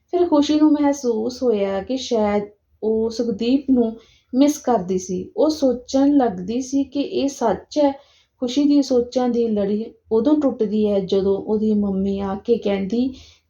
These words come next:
"ਚੱਲ ਖੁਸ਼ੀ, ਰੋਟੀ ਖਾ ਲਈਏ।" ਫਿਰ ਰਾਜਪ੍ਰੀਤ ਨੇ ਸੌਂ ਜਾਣਾ।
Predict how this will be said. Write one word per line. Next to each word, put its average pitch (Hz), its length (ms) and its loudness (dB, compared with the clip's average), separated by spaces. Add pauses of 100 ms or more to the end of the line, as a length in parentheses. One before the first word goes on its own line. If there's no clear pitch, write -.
"ਚੱਲ 262 300 4
ਖੁਸ਼ੀ, 262 360 -2
ਰੋਟੀ 240 440 0
ਖਾ 226 280 -4
ਲਈਏ।" 196 520 -4 (640)
ਫਿਰ 311 140 4
ਰਾਜਪ੍ਰੀਤ 247 500 0
ਨੇ 240 180 0
ਸੌਂ 220 300 -4
ਜਾਣਾ। 190 460 -6